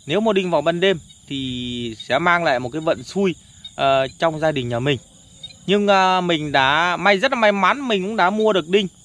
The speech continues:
vào ban đêm. Nếu các bạn muốn làm cái nghi lễ triệu hồi ma đinh này thì các bạn phải mua đinh vào ban đêm.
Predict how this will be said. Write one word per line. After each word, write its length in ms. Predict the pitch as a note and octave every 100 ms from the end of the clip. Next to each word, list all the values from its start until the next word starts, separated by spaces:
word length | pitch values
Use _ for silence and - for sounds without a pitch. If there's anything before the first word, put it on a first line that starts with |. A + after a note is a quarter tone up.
| -
vào 220 | D3 C#3+
ban 160 | F3
đêm. 140 | F3+ F#3+ -
Nếu 120 | F#3
các 140 | A3 A#3
bạn 360 | G#3 E3+ E3+
muốn 200 | D#3+ G3+
làm 320 | A#3 F#3+ E3
cái 280 | D#3 E3 D3+
nghi 180 | F#3+ G#3
lễ 300 | G3 A#3+ B3 - -
triệu 220 | - F3+
hồi 220 | D#3 E3 D#3
ma 140 | F3+
đinh 180 | F#3 F3+
này 180 | D#3 C#3
thì 100 | C#3
các 100 | F3+
bạn 180 | E3
phải 100 | C#3+
mua 140 | E3 E3+
đinh 200 | E3 D#3+
vào 120 | C#3+
ban 140 | D#3
đêm. 140 | D#3+